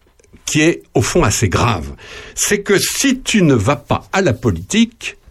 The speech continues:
la politique ira vers toi. C'est-à-dire qu'on est quand même, quoi qu'il arrive, dans un pays qu'il faut bien diriger,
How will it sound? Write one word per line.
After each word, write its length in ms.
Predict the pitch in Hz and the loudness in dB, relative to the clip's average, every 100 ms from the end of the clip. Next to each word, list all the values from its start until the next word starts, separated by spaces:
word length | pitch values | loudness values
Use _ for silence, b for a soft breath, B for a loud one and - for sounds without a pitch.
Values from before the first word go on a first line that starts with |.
| - - | -20 -8
la 140 | - 104 | -4 -2
politique 760 | - 117 110 - 262 262 - | 0 0 0 0 0 0 0
ira 220 | 104 143 | 0 2
vers 200 | 160 104 - | 2 0 0
toi. 340 | 101 85 71 - B B B | 0 0 -2 -12 B B B
C'est-à-dire 500 | - 156 240 269 262 | -2 0 0 0 0
qu'on 220 | - 202 | 2 4
est 140 | 254 254 | 4 4
quand 200 | 156 131 | 4 4
même, 320 | 220 220 135 | 4 2 0
quoi 220 | 196 208 | 0 0
qu'il 200 | - 151 | 0 0
arrive, 540 | 123 135 240 254 165 - B B B | 0 2 2 2 2 -4 B B B
dans 260 | 139 165 170 | 0 2 2
un 80 | 160 | 2
pays 300 | 156 175 131 | 2 2 0
qu'il 160 | 117 | -2
faut 160 | - 143 | 0 0
bien 200 | 151 165 | 2 2
diriger, 680 | 135 135 127 107 123 - | 2 0 2 2 2 0